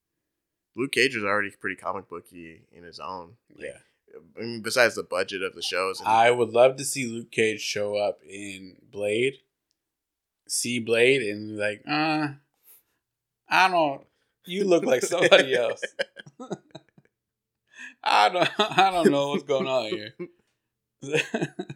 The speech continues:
Speaker 2: You look exactly like somebody else.
Speaker 1: <laughs>
Speaker 2: I fought you before.
Speaker 1: <laughs>
Speaker 2: I think, I have a feeling that, uh, those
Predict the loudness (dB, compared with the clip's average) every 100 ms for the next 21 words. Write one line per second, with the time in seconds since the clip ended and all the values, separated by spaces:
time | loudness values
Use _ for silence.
0 | -20 -20 _ _ _ _ _ _ -12 -4
1 | 4 4 4 -4 4 8 8 6 0 0
2 | 0 -2 -2 0 0 -2 -4 -4 -8 -10
3 | -20 -20 _ _ _ _ _ _ _ _
4 | _ _ _ _ 4 4 6 6 6 6
5 | -8 -12 -8 -4 -2 -4 _ -2 -2 -2
6 | _ -12 -12 _ -18 -18 _ _ _ _
7 | _ _ _ _ 2 4 6 2 6 8
8 | 8 6 -4 -2 0 0 -2 -6 -6 -12
9 | -16 -18 _ _ _ -14 -14 -14 -18 _
10 | _ _ _ _ _ _ _ _ _ _
11 | _ -2 -2 -4 -20